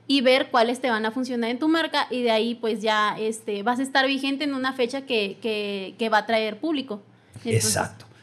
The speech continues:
Speaker 2: Es decir, la fecha importante, subirte al hashtag
Speaker 1: Ajá.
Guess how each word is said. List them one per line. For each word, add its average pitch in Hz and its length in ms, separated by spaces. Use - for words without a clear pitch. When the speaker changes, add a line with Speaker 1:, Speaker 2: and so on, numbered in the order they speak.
Speaker 2:
Es 123 60
decir, 151 420
la 107 120
fecha 131 280
importante, 196 920
subirte 117 480
al 151 120
hashtag 196 580
Speaker 1:
Ajá. 254 180